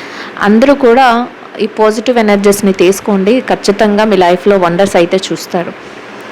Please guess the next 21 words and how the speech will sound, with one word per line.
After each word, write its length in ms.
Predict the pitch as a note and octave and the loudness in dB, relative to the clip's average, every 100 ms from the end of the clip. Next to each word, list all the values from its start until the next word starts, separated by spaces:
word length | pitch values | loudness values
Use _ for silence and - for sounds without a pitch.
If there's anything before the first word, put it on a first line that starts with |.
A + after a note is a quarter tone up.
| - - | -16 -2
So 160 | C4+ D4 | 2 4
ఇప్పుడైతే 420 | C#4+ A3+ G3+ A3 | 2 2 2 2
మనం 240 | G#3+ G3+ | 0 2
లేట్ 320 | F#3+ F#3+ G3 | 4 4 2
చేయకుండా 300 | G#3 G3 G3+ | -2 0 2
రీడింగ్లోకి 500 | G#3+ G3 F#3 F#3+ F3 | 2 2 2 2 2
అయితే 180 | F3+ F3+ | 2 2
వెళ్ళిపోదామండి. 680 | F3+ E3+ F3+ F3 E3+ E3+ G3 | 2 2 2 2 0 0 2
రీడింగ్లోకి 560 | C#4 A3+ A3+ A#3 A#3 A3+ | 2 2 2 2 0 2
వెళ్ళే 200 | G3+ G#3 | 2 2
ముందు 300 | G3 G#3 A#3 | 0 2 4
ఎవరైతే 480 | G3+ F#3+ G3 G3 | 4 2 0 0
ఛానల్ని 540 | A3 G#3+ F3+ F#3+ G3 G3+ | -4 -2 -2 0 2 2
సబ్స్క్రైబ్ 500 | G3+ - F#3+ F#3 G3 | 0 -2 0 0 2
చేసుకుని 320 | F#3 F#3+ G3 | 0 0 0
సపోర్ట్ 440 | F#3+ F3 F3+ F#3+ | 0 -2 -2 0
చేస్తూ 220 | F#3+ - F#3+ | -2 -2 0
రెగ్యులర్గా 580 | F#3 F3 G3 G3 G3 | 2 0 2 2 2
వీడియోస్ని 440 | G3+ F3 F#3 F3+ F#3+ | 2 4 2 0 -2
ఫాలో 280 | F3+ E3+ F3+ | 0 0 0
అవుతున్నారో 520 | E3+ G3 F3+ E3+ | -2 -4 -2 0